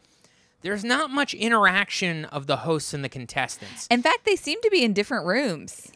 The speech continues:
Speaker 1: In the beginning, they pick live and in person with one another, but then they go to, the contestants go to a different barn.
Speaker 2: Yeah.
Speaker 1: And then, uh, the hosts sit in a barn with, like, a bunch of spectators watching them. They sit on, like, a log and watch, like, a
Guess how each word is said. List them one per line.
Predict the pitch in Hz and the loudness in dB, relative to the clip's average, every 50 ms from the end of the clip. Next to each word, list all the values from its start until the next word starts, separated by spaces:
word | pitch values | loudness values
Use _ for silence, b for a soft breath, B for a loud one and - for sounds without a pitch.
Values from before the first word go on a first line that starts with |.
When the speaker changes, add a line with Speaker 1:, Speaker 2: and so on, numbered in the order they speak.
| - | -14
Speaker 1:
In | - 208 226 247 | -10 -8 -4 -4
the | 247 | -2
beginning, | 220 247 233 190 262 262 294 285 277 | -2 -2 -2 -2 -2 -2 -2 -2 0
they | 262 247 226 | 0 -2 -2
pick | - - - 202 196 190 - - - - - - | -2 0 4 4 4 4 2 -6 -18 -20 -20 -10
live | - 156 151 151 151 143 151 | -2 2 4 4 4 2 0
and | 143 | -4
in | 135 | -6
person | 123 - 147 135 131 - - 131 | -6 -2 -2 -2 -2 -2 -6 -8
with | 123 117 - | -8 -8 -8
one | 127 120 120 | -8 -8 -6
another, | 117 117 117 113 113 113 113 | -6 -6 -8 -8 -6 -8 -6
but | 113 - 135 | -6 -8 -8
then | - 196 226 277 | -6 -6 -4 -2
they | 320 330 | -2 -4
go | 262 240 254 240 | 0 0 0 0
to, | 233 214 202 - - _ _ 208 | 2 0 -2 -4 -6 _ _ -6
the | 160 165 160 | -2 -2 -2
contestants | - - 180 170 220 269 285 - - - - | -2 -4 -6 -2 -2 -2 -2 -2 -8 -10 -2
go | - 214 202 | 0 2 2
to | 180 160 143 | 4 4 2
a | 127 123 117 113 | 2 2 -2 -4
different | 110 113 117 117 147 185 202 - - 170 147 135 127 | -6 -10 -6 2 2 2 2 4 0 -2 -2 -2 0
barn. | 123 131 127 120 113 110 107 117 139 170 | 2 2 2 2 0 0 -2 -4 -4 -2
Speaker 2:
Yeah. | 202 220 208 196 180 165 - - - - | 0 2 4 4 4 4 0 -6 -6 -2
Speaker 1:
And | 175 185 190 190 | -2 0 0 0
then, | 190 190 190 190 185 175 | 0 0 0 -2 -2 0
uh, | 165 160 147 - | 0 0 0 0
the | 160 165 160 | 2 2 2
hosts | 147 226 262 285 - - - | 4 2 0 0 -2 -4 -6
sit | - - 196 | -4 -2 -2
in | 185 170 | -2 -2
a | 156 139 | -4 -2
barn | 123 143 139 135 135 143 139 131 | -2 -2 0 0 0 -2 -2 -4
with, | 135 139 - | -4 0 0
like, | 156 139 139 | 0 2 2
a | |
bunch | 135 123 165 156 - - | 0 0 -2 -2 0 -2
of | 147 127 120 - | -4 -4 -4 -12
spectators | - - - 202 - _ - 185 156 139 135 123 117 - | -10 -4 -4 -4 -4 _ -4 -2 -2 0 -2 -4 -6 -2
watching | 120 131 151 160 - - 160 135 123 | 0 2 2 2 0 -4 -8 -8 -6
them. | 120 110 107 107 110 B B B B B B | -6 -8 -8 -10 -12 B B B B B B
They | - 175 | -4 -2
sit | 160 - - - 330 339 | -2 -2 0 0 0 2
on, | 320 302 233 202 | 0 -2 0 -2
like, | 185 180 - | -2 -2 0
a | 151 | 0
log | 131 123 117 113 123 143 156 175 202 226 233 233 226 - 233 B B B B B | 0 0 0 4 6 8 8 8 6 2 0 -2 -4 -12 -16 B B B B B
and | 151 156 151 | -4 -4 0
watch, | 151 165 165 165 - | 2 2 2 2 2
like, | - 180 156 - | -2 -2 0 0
a | 147 117 | 0 -2